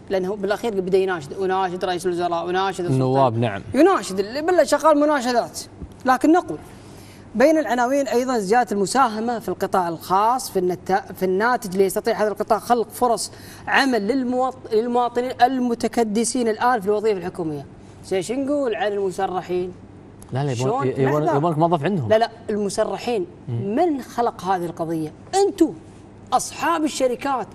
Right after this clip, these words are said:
Speaker 2: مم.
Speaker 1: التي طرد الكويتيين.
Speaker 2: مم.
Speaker 1: وسوينا صندوق لهم نسد ثغرتهم، والحكومة سوت لكم صندوق.
Speaker 2: طردوا الكويتيين.
Speaker 1: فبذلك، يعني، شلون أنت تنادي
Speaker 2: مم.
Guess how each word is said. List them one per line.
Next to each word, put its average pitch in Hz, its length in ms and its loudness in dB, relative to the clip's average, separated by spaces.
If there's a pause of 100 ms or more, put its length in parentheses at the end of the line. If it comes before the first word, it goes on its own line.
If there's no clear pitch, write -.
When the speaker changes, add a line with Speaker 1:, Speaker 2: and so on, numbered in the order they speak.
(100)
Speaker 2:
مم. 120 240 -4
Speaker 1:
التي 226 280 4
طرد 294 300 0
الكويتيين. 277 500 -2 (440)
Speaker 2:
مم. 120 120 -8 (640)
Speaker 1:
وسوينا 240 440 6
صندوق 320 480 6
لهم 320 600 6
نسد 285 300 -2
ثغرتهم، 240 420 0
والحكومة 277 480 4
سوت 285 240 2
لكم 233 160 -4
صندوق. 185 380 -4
Speaker 2:
طردوا 160 240 4
الكويتيين. 180 400 0 (280)
Speaker 1:
فبذلك، 240 640 4
يعني، 220 140 -2
شلون 359 300 4
أنت 339 180 2
تنادي 330 540 6 (260)
Speaker 2:
مم. 101 140 -4